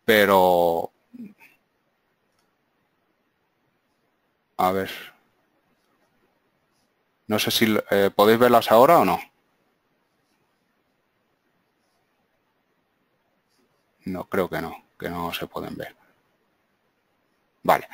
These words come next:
bueno, pues lo investigaré para, para hacerlo, porque de verdad que para mí es mucho mejor. Porque si no es un poco extraño, ¿no? Estoy así como a veces leyendo y me paro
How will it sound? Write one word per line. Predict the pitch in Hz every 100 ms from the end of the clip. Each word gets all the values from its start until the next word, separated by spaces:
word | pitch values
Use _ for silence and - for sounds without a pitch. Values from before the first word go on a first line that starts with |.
| -
bueno, | - 110 -
pues | 104 113 104
lo | 101
investigaré | 101 - 107 104 135
para, | 139 110 101 92 -
para | 98 92
hacerlo, | 90 104 87 80 -
porque | 92 - 92
de |
verdad | 95 95 104
que | 113 113 107 104
para | 107 104
mí | 113
es | 117
mucho | 101 101 -
mejor. | 82 - 82 - - _ _ - - - _ -
Porque | - 107
si | 110
no | 117
es |
un | 117
poco | 117 110
extraño, | - 104 98
¿no? | 104 139
Estoy | 135 - 104
así | 107 110
como | 101 104 101 - - - -
a | 101
veces | 107 110
leyendo | 107 110 123 120 123
y | 113
me | 104 95
paro | 117 120 139